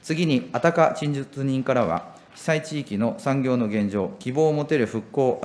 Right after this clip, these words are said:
新しい技術を用いたまちづくりなどの意見が。最後に、川口陳述人から、内灘町の被災及び液状化現象の状況、国、県とともに復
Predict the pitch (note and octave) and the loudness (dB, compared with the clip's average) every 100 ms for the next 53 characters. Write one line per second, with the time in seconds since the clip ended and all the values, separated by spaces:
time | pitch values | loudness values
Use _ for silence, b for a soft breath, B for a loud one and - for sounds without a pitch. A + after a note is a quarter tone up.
0 | C3 D#3+ D#3+ D#3+ C#3 C#3 B2 B2 A2+ A2 | 0 0 0 -4 -2 -2 0 0 0 -2
1 | B2 A2 A#2 G#2+ G#2+ G#2+ G#2 G2 G#2 G2 | -4 -2 0 0 -2 -8 -4 -2 0 0
2 | A#2 A#2 F2+ D2+ - - B B B B | 0 0 -2 -8 -10 -16 B B B B
3 | - D#3+ C3 A#2 C#3+ - - D#3 D#3+ C#3 | 0 2 2 2 0 -2 0 2 2 0
4 | - C#3 - A#2 A2+ A2 G#2+ G2 G2 F#2 | -2 -6 -2 -2 0 -2 -2 -2 -2 -2
5 | F#2 B B B A#2+ C#3+ C#3 C#3 C3+ A2 | -2 B B B -10 -2 0 2 2 0
6 | - B2 C#3+ - - C3 B2 C3+ A#2 A#2 | 0 -2 -2 -4 0 0 0 0 0 0
7 | C3 - G#2 D3+ D#3+ D3+ D3 D3 C#3+ C#3+ | -4 -6 -6 -2 0 0 -2 -2 -2 -2
8 | D3 E3+ - G2+ E2 - C#2+ - B B | 0 0 0 -4 -4 -6 -10 -12 B B
9 | - D3+ D3+ B2 D#3 C#3 A#2 G#2+ D3 A2 | -6 -2 -2 0 -2 0 0 0 2 0
10 | E2+ - - - - | 0 -8 -16 -14 -10